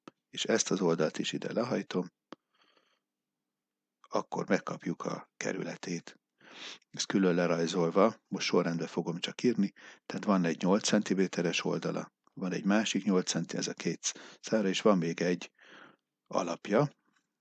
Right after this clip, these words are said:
és ez együtt huszonhat centiméter. Hát hogy jutok akkor az A-hoz? Ezt úgy kapom meg, hogy a huszonhatból kivonom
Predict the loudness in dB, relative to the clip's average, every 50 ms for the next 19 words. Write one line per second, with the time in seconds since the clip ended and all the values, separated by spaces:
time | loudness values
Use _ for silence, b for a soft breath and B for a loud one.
0 | _ -14 -10 -6 -4 -2 0 0 2 4 4 4 4 2 0 -2 -4 -4 _ -12
1 | -12 -12 -16 _ _ _ _ _ -2 0 0 2 2 0 -2 -4 -4 -4 -4 -4
2 | -4 -4 -8 -14 -18 _ _ _ _ _ _ _ _ _ _ _ _ _ _ _
3 | _ _ _ _ _ -4 -4 -2 -2 -4 -4 -6 -6 -4 -4 -4 -6 -6 -8 -10
4 | -12 -12 -14 -16 _ _ -10 -6 -6 -2 0 0 0 0 0 0 0 2 2 0
5 | 0 -2 -4 -2 0 0 0 0 -2 -4 -6 -6 -4 -2 -2 -4 -4 _ _ _
6 | _ _ _ _ _ _ _ _ _ _ _ _ _ _ B B B B B B
7 | B B B B B B B _ -8 0 2 2 2 2 2 0 2 2 2 4
8 | 4 4 4 2 0 0 0 -2 -2 0 2 4 4 4 4 2 0 0 2 0
9 | -2 -2 0 0 0 0 2 0 0 0 0 0 0